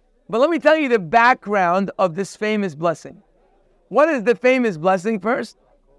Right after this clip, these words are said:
When Yaakov told the children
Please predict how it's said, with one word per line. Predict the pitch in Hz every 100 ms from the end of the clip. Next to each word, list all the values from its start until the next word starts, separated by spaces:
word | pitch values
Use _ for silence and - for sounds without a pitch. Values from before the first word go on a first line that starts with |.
| _ _ _ _ _ _
When | 165 180
Yaakov | 175 180 170 160 262 277 196 _
told | 214 285 269 185 117 - _ _ _ _ _ _ _ _ _ -
the | 175
children | 170 - 254 294 320 285 269 247